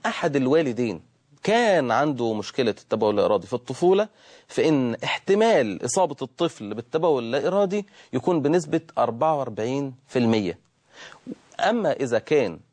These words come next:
الأب والأم الاتنين كليهما أو كلاهما مصاب، كان مصاب في الطفولة بمشكلة التبول اللا إرادي،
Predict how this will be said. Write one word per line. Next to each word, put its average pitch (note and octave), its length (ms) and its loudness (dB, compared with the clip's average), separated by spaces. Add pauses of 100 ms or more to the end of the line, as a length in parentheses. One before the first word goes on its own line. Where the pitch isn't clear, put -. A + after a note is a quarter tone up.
(180)
الأب C#3+ 380 -2
والأم B2+ 400 -2 (920)
الاتنين C3 640 0 (580)
كليهما A2+ 420 0 (200)
أو F2 80 -2
كلاهما G#2+ 440 -2
مصاب، B2+ 500 0 (400)
كان G#3 220 2
مصاب D#3 340 0
في - 80 -10
الطفولة C3+ 560 0 (400)
بمشكلة C3+ 960 0 (300)
التبول C#3+ 380 2
اللا B2 140 2
إرادي، E3+ 300 0